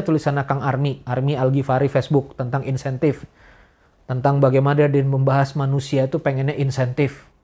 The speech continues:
Kan gitu. Dari pengiriman ongkir efisien dapat insentif. Dari sini ini. Gitu. Jadi selalu berpikir, kenapa sih kita nggak running dakwah ini dengan kita berpikir bisnis? Walaupun nggak cetak profit.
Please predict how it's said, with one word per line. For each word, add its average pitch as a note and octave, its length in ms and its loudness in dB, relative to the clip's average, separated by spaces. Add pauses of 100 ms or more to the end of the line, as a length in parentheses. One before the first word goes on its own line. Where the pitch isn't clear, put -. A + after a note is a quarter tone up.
(100)
Kan D4 160 0
gitu. B3 320 -2 (1500)
Dari D3 320 4
pengiriman E3+ 480 2
ongkir F3 400 2
efisien F3+ 720 0 (160)
dapat C#3 400 -2
insentif. C3 480 -4
Dari D#3 240 4
sini E3 320 0
ini. A2+ 160 -6
Gitu. A3+ 320 0
Jadi B3+ 240 0
selalu C4 400 4
berpikir, A#3+ 400 -2 (240)
kenapa C#4 320 0
sih G3 160 0
kita G3 240 0
nggak F3+ 220 0 (100)
running F3 400 2
dakwah E3+ 320 2
ini F3 240 0
dengan D#3+ 240 0
kita F3 240 0
berpikir D3+ 400 0
bisnis? C#3 400 -6 (240)
Walaupun F#3+ 400 4
nggak F#3+ 240 0
cetak - 320 -4
profit. C#3+ 320 -2